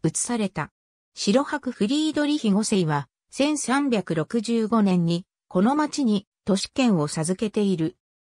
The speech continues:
千七百九十二年からは、プロイセン王国のバイロイト公領であったが、ティルジットの和訳により千八百七年に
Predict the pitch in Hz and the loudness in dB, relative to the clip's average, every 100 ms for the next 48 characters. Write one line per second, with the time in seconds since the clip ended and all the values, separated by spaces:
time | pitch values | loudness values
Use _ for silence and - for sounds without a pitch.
0 | _ _ _ _ - 330 339 262 214 240 | _ _ _ _ -2 0 2 2 2 0
1 | 233 196 160 - 277 202 190 180 220 240 | 0 -4 -4 -2 0 2 4 4 4 2
2 | 208 175 180 160 156 156 _ _ - 196 | 2 2 2 2 0 -2 _ _ 0 2
3 | 285 302 - 277 262 262 254 247 - 185 | 2 0 -2 -2 0 0 0 -2 0 0
4 | 156 160 233 262 254 233 254 247 247 220 | 2 0 0 0 0 -2 -2 0 2 2
5 | 175 156 156 - 160 147 147 - _ - | 2 0 0 -2 -2 0 -2 -4 _ -4
6 | 214 285 302 - 233 190 160 147 175 - | 0 0 0 -2 0 2 2 2 2 0
7 | 247 240 226 220 214 226 190 170 - 247 | 2 4 4 2 2 2 2 -2 -2 -2
8 | 247 254 240 233 233 202 185 165 | -2 2 4 4 4 4 2 0